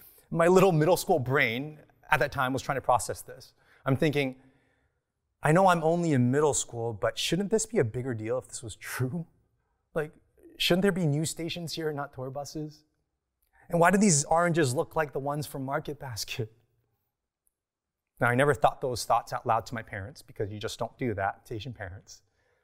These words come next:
But I thought those things very strongly in my heart. And for those of you wondering if our family went through with that purchase or not, uh, let's just say I don't really enjoy drinking orange <laughs> juice anymore.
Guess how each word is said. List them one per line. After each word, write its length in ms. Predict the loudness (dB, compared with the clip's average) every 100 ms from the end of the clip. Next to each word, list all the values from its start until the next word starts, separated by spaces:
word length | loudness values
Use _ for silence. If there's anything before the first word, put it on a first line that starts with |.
| 0
But 100 | 2
I 60 |
thought 260 | 4 2 4
those 180 | 2 2
things 200 | 0 2
very 200 | 2 2
strongly 500 | 0 -2 -2 -2 -6
in 80 | -6
my 120 | -6
heart. 300 | -4 -6 -8 _ _ -20 -20 -20 _ _ _ _ _ _
And 80 | 2
for 100 | 6
those 200 | 6 6
of 80 | 4
you 140 | 0
wondering 500 | 2 2 2 0 0
if 120 | -2 0
our 120 | -2
family 360 | -4 -6 -4
went 200 | -4 -6
through 240 | -8 -8 -8
with 120 | -4
that 140 | -4 -2
purchase 480 | -6 -2 -4 -4
or 140 | -6 -6
not, 340 | -2 -4 -2
uh, 240 | 0 0 0
let's 120 | -2
just 220 | 0 0
say 340 | 2 2 2 -2 -10 -20 -20 -20 _ _ 2
I 80 | 2
don't 140 | 4
really 200 | 2 2
enjoy 560 | 2 2 2 2 0 -8
drinking 340 | -6 -2 0 0
orange 280 | -2 -4
<laughs> 0 |
juice 280 | -2 2 2
anymore. 400 | 2 0 -6 -10